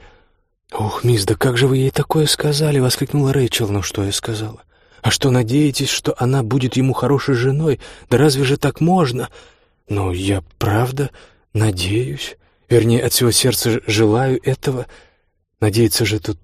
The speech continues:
трудно». «Ну, ну», ответила она. «Я-то вот надеюсь, что он ей будет хорошим мужем. В людской о нём такое говорят». Будто он: «Я знаю, Рэйчел,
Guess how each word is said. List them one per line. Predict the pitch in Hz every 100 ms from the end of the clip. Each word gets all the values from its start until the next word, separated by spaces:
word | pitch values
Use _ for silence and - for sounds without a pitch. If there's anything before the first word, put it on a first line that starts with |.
| _
трудно». | - 104 127 127 120 - - _ _ _ _ -
«Ну, | 110 127 147 143 -
ну», | 120 120 113
ответила | 113 - 113 107 110 110 -
она. | 117 107 104 - _ _ _ _ _ -
«Я-то | 123 - 123
вот | 113 -
надеюсь, | 120 113 120
что | 104 -
он | - 131
ей | 113 117
будет | 107 123 120
хорошим | - 120 127 - 131
мужем. | 131 143 123 98 104 - _ _ _ -
В |
людской | 113 113 - - 135
о | 120
нём | 117 120
такое | 110 110 98 - 160 147
говорят». | 127 113 113 117 143 156 - - - _ _ _ -
Будто | 110 123 - 143
он: | - 147 127
«Я | 127 131 139
знаю, | 127 143 131 95 90 -
Рэйчел, | 117 104 - 101